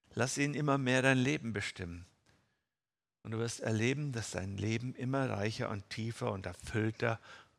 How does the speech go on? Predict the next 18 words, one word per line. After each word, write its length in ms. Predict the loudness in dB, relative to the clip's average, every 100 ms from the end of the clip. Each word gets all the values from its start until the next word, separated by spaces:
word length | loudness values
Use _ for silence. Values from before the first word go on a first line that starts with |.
| _
und 300 | -6 -6 -8 _ _ _ _ _ _ -8
erfüllender 1000 | -6 -4 0 2 2 -2 -4 -4 -8 -14 _ -12
wird. 420 | -12 -12 -16 -20 _ _ _ _ _ _ _ _ -20 _ _ _ -20 -20 _ -2
Jesus 420 | 0 0 -4 -4
Christus 500 | -4 -4 -6 -6 -6
herrscht 440 | -6 -4 -6 -8
als 440 | -8 -8 -8 -12 -12
König. 460 | -10 -8 -10 -14 -16 -20 -20 -20 -20 _ -6
Heute 300 | 0 0 -2
schon. 320 | -8 -8 -12 -20 _ _
Und 60 | -10
ich 100 | -6
finde 160 | -6
es 100 | -6
ungeheuer 680 | -6 -2 2 4 6 2 0
wichtig 340 | -4 -6 -10 -10
und 140 | -8
tröstlich. 640 | -6 -6 -8 -12 -14 -14